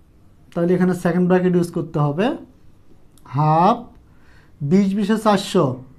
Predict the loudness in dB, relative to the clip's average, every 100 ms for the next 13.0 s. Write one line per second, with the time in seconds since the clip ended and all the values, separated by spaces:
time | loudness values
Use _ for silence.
0 | -14 -2 0 0 -2 0 2 2 0 -2
1 | 0 2 2 0 0 0 0 -2 -2 -2
2 | -2 0 0 2 0 0 2 0 -2 -8
3 | -20 -20 -20 -20 -4 2 4 4 0 -2
4 | -6 -16 -20 -20 -20 -20 -20 -20 -20 -20
5 | -20 -20 -20 -20 -20 -20 -20 -20 -20 -20
6 | -20 -20 -20 -20 -20 -20 -20 -20 -14 -2
7 | 0 2 0 0 0 2 0 0 0 0
8 | -2 0 0 0 -6 -18 -20 -12 -10 -4
9 | 0 2 2 0 0 2 2 2 2 0
10 | -2 -10 -20 -20 -10 -2 0 2 0 0
11 | 2 4 4 0 2 0 0 -2 0 0
12 | 0 0 -2 -6 -8 -4 0 0 0 -2